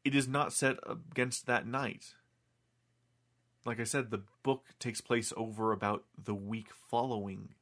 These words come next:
Halloween. In fact, one of the things is Miss Drake has a meeting with the local, uh, church council or, uh, whatever about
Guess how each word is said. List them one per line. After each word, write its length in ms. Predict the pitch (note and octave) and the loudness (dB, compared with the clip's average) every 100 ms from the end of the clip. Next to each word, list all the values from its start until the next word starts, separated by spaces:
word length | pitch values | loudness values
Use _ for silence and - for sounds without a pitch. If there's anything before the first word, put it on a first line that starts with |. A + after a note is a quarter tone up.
| - | -10
Halloween. 460 | G#2 G2 F#2 F#2 - - _ _ _ _ _ _ _ _ _ | -4 -4 -4 -8 -12 -20 _ _ _ _ _ _ _ _ _
In 140 | B2 | -2
fact, 320 | A2 A#2 - - | 4 4 4 -8
one 300 | C3+ A2+ B2 | -6 2 4
of 80 | B2+ | 4
the 80 | A#2 | 0
things 420 | - B2 A#2+ A2+ | -2 -2 -2 -2
is 300 | G#2+ A#2+ G#2+ | 0 2 0
Miss 240 | G#2+ A2 - | -4 -4 -6
Drake 460 | - A2 A2 - - | -4 -2 -2 -4 -4
has 200 | A2 A2+ | 0 2
a 80 | G#2+ | 0
meeting 600 | G2+ A2 A#2+ A2 G#2 G2 - - - _ | -2 -4 -4 -4 -6 -10 -14 -20 -20 _
with 520 | - A#2 A2 - - A2 | -2 2 2 -2 -12 -6
the 160 | G#2+ | -2
local, 720 | G#2 A2 A2 A#2 G#2+ G#2 G2 - | 2 2 2 -2 -2 -2 -6 -4
uh, 260 | G#2 F#2+ F2+ | -2 -2 -4
church 380 | - A#2+ A2+ - | -2 0 0 -4
council 540 | - G#2 G2 - G2 | -6 -6 -6 -6 -6
or, 320 | - F#2+ F#2 - _ - _ _ - | -4 -4 -6 -10 _ -20 _ _ -14
uh, 200 | - G2+ | -6 -2
whatever 560 | F#2+ G#2 G2 F#2 G2 - | 0 2 4 2 0 0
about 720 | G#2+ G2 A2 G#2 G#2+ - - | -4 -2 2 2 0 -4 -10